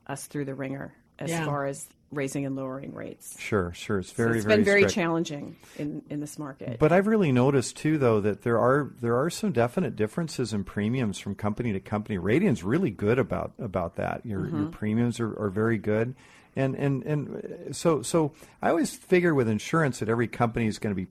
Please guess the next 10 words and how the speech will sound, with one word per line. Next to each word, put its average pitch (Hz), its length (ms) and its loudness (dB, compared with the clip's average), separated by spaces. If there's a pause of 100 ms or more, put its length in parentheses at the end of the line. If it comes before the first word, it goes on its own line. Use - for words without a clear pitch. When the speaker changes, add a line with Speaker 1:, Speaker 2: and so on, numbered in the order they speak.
(360)
Speaker 3:
pretty 403 320 -2
much 139 260 0
similar 95 640 0
Speaker 1:
Mm-hmm. 160 240 -6
Speaker 3:
in 113 60 0
their 104 120 0
pr-, - 240 -12
in 113 100 -2
their 95 100 -2
premiums, 87 540 -6